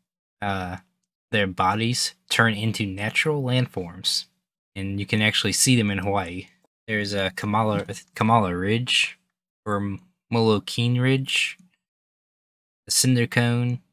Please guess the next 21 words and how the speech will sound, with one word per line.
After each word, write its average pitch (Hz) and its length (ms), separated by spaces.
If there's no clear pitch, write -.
Uluaha 113 960
Rei, 131 420
some 107 280
of - 0
the 95 280
landforms, 117 920
which - 380
they 110 120
kinda 107 240
shape - 460
like 104 200
the 104 300
gecko. 123 540
Uh, 107 360
their 120 200
symbol, 123 760
you've 151 140
seen 165 240
Hawaiian 123 360
tattoos, 98 520
right? 104 280